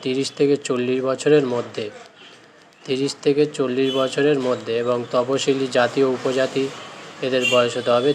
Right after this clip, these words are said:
তিরিশ, বাইশ থেকে চল্লিশ বছরের মধ্যে। এখন আমরা দেখব, তো অ্যাপ্লিকেশনের সঙ্গে কী কী ডকুমেন্টস জমা দিতে হবে।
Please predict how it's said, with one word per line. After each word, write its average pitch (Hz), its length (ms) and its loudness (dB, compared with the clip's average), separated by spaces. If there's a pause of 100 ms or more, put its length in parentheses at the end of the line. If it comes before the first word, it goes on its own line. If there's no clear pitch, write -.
তিরিশ, 127 340 -4 (100)
বাইশ 127 360 2
থেকে 139 240 0
চল্লিশ 120 460 -4
বছরের 127 420 -2
মধ্যে। 110 300 -10 (380)
এখন 151 300 4
আমরা 151 260 4
দেখব, 135 420 0 (560)
তো 135 340 0 (240)
অ্যাপ্লিকেশনের 143 680 2
সঙ্গে 135 440 0
কী 135 140 2
কী 139 140 4
ডকুমেন্টস 131 520 0
জমা 127 240 -2
দিতে 127 240 -4
হবে। 117 300 -6